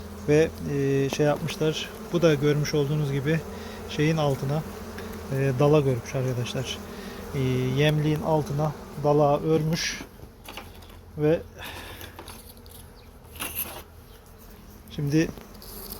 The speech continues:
arılarımın yanına yaklaşık bir hafta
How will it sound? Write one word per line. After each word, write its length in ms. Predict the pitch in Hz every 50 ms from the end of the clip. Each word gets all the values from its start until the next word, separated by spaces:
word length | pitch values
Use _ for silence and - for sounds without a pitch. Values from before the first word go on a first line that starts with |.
| - - - - - - - - - -
arılarımın 520 | - 165 160 170 170 175 170 170 175 180
yanına 420 | 185 180 170 170 175 175 170 156 - - -
yaklaşık 500 | 170 160 160 - - 170 151 - - - - - - - - -
bir 200 | 160 143 160 165
hafta 460 | 160 160 151 - - - 165 160 170